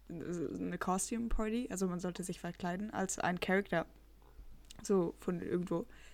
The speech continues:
Und das war richtig cool. Das heißt, ähm, oh mein Gott, ich weiß noch so, letzte Woche hat sie mich angerufen und war so, hat gefragt, welches Fi-, also welches Outfit sie machen soll,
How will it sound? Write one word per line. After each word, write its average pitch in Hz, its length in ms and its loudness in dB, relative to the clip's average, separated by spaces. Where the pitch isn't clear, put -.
Und 240 540 2
das 214 120 6
war 214 160 12
richtig 240 360 4
cool. 233 120 8
Das 226 120 0
heißt, 190 320 4
ähm, 185 500 4
oh 196 60 4
mein 202 180 6
Gott, 185 180 4
ich 202 100 -2
weiß 190 140 4
noch 190 140 2
so, 190 200 8
letzte 190 320 4
Woche 190 440 4
hat 202 160 4
sie 226 180 8
mich 202 220 2
angerufen 214 500 6
und 208 120 2
war 214 160 4
so, 208 300 0
hat - 220 2
gefragt, 220 480 2
welches 233 400 6
Fi-, - 240 0
also 214 260 6
welches 214 320 4
Outfit 220 460 2
sie 214 340 -2
machen 226 380 4
soll, 202 200 6